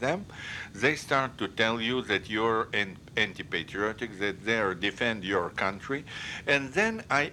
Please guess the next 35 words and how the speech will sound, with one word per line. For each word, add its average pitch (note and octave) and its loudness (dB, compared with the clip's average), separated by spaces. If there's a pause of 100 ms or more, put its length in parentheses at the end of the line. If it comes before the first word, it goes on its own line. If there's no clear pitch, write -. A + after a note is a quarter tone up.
ask D3+ -2
them D3+ -2
the A2 -2
most C3 -4
terrible A2 0
question. F#2 -4
Try D3 2
to C3 -2
ask B2+ 0
this G2+ -8
question G#2+ -2
to G#2+ -4
your G2 0
American F#2 -4
generals. D#2+ -8 (420)
Who F#3 2 (360)
want A#2 0 (200)
to A2 0
attack - -6
us? - -10 (480)
Who? F#3+ 4 (500)
Who F#3+ 2
is E3+ 0
this D3 2
idiot F2+ 2
who - -4
want B2 2
to A2 4
attack G#2 2 (120)
this F#2 0
half-destroyed G#2+ -2
country F#2 -2
without F#2 2
real G2+ 2
economy, F#2+ -4